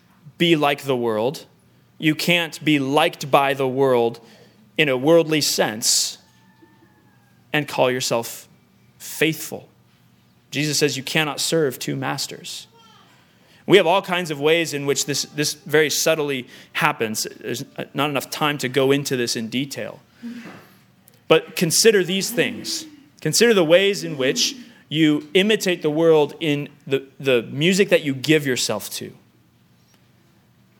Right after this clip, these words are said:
that you let influence the way that you think about the world around you, about the people around you.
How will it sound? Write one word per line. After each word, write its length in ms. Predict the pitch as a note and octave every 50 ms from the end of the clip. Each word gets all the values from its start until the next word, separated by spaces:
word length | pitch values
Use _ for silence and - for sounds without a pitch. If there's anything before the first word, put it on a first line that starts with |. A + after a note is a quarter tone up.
| -
that 140 | - D3 D#3
you 160 | E3 D#3+ D3+
let 360 | D3 D#3 F3 F#3 F3+ F3 - -
influence 760 | F#3 F#3 G3 G#3 - - - E3 D3+ C#3 B2 B2 B2+ - -
the 140 | - - D3
way 220 | C#3 C#3+ C#3+ D3 C#3+
that 100 | D3 -
you 140 | D3 C3
think 600 | A#2+ - - - F3 E3 B2+ A2+ - - - - - -
about 320 | C#3 C3 B2+ B2+ B2 B2
the 80 | C3+ B2
world 320 | B2 C#3 D3+ D3 C#3 C3
around 400 | B2+ A#2+ B2 B2+ C3 C3 C3 A#2+
you, 80 | G#2+ G#2
about 200 | G#2 A#2+ A#2+ -
the 60 | A2+
people 420 | - - - D#3 C#3+ - C3+ B2+
around 360 | A#2+ A#2+ A#2 A#2 A#2 A2+ A2+
you. 220 | G#2 A2 - D3+